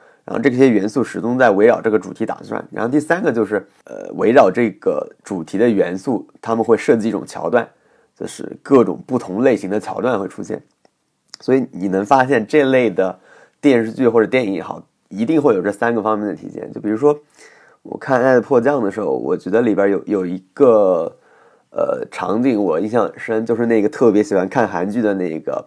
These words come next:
北方的那个士兵，他就说，呃，有，有段戏里边他就说，他就说在韩国的戏剧中看过非常非常多的次数，是为了避免某种危机，呃，男人和女人必须亲吻。然后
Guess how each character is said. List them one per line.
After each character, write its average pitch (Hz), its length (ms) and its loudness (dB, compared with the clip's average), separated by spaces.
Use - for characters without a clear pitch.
北 87 160 2
方 110 200 4
的 110 120 4
那 95 200 0
个 85 120 -4
士 98 180 -6
兵， 90 320 -2
他 117 200 -8
就 120 120 2
说， 117 340 4
呃， 85 100 -12
有， 95 220 -2
有 85 260 -2
段 113 240 4
戏 120 180 -6
里 101 140 0
边 82 200 -2
他 104 100 2
就 104 120 0
说， 104 240 0
他 113 100 0
就 110 80 2
说 117 300 -2
在 131 160 8
韩 113 340 0
国 101 300 4
的 98 340 4
戏 120 220 -4
剧 113 100 0
中 113 160 0
看 131 220 -4
过 113 80 4
非 156 160 6
常 120 160 0
非 117 80 0
常 113 180 2
多 127 200 0
的 104 180 4
次 - 240 -6
数， 107 200 -6
是 - 140 -8
为 131 140 4
了 120 100 8
避 127 200 2
免 107 120 2
某 110 140 2
种 113 120 2
危 117 140 2
机， 120 340 -6
呃， 95 160 -2
男 98 180 2
人 131 80 4
和 139 80 4
女 107 180 0
人 87 160 -2
必 123 80 -8
须 117 120 -6
亲 139 200 -2
吻。 113 160 -4
然 90 180 -10
后 110 340 2